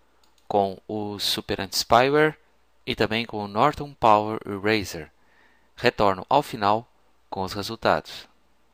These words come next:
Ao final do escaneamento do Super Anti-Spyware,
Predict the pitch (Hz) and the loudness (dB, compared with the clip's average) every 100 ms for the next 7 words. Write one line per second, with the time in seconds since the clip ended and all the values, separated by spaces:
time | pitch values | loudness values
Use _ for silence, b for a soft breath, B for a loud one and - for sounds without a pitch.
0 | _ _ - b b b b b b b | _ _ -20 b b b b b b b
1 | b b b b b - 110 - 113 117 | b b b b b -2 -2 0 0 2
2 | 113 110 - 107 107 107 - 113 - 113 | 0 -4 -2 -2 -2 -4 -6 -6 -4 -2
3 | 104 101 - - 117 113 123 156 | -2 -4 -6 -2 2 2 2 -2